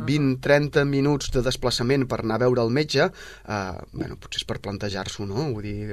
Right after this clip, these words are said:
o una de dos, o que diguin clarament que estan desmuntant la sanitat pública,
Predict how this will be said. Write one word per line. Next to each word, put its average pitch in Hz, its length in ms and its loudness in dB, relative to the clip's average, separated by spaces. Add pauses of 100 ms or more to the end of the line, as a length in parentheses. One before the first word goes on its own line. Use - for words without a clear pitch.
o - 300 -6
una 107 200 -4
de 104 60 -4
dos, 127 300 2
o - 60 -10
que 104 100 -10
diguin 110 500 -4
clarament 110 480 -2
que - 60 -8
estan 104 220 -8
desmuntant 113 520 0
la 147 100 4
sanitat 156 440 2
pública, 190 500 8